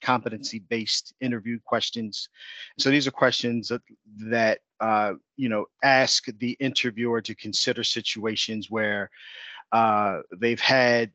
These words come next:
the ability to create change or had the ability to innovate a new process, and how did they think about bringing that?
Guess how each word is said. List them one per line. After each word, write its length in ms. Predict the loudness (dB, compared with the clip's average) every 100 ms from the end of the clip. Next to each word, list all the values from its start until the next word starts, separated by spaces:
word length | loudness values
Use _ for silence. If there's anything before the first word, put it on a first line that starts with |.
| _ _ -6
the 160 | 0 0
ability 520 | 2 4 4 4 -2
to 340 | -2 0 -2 0
create 400 | 0 2 2 0
change 640 | 2 2 0 -4 -2 0
or 160 | 0 2
had 260 | 2 2
the 100 | 2
ability 520 | -2 0 2 2 0 -2
to 420 | -2 0 -4 -4
innovate 460 | -2 0 0 0 0
a 100 | 0
new 300 | 2 2 0
process, 720 | 0 4 4 4 0 0 0
and 120 | 0 0
how 160 | 0
did 140 | 0 -6
they 120 | -6
think 220 | -6 -4
about 360 | 0 2 2 2
bringing 360 | 0 2 -2
that? 260 | -2 -2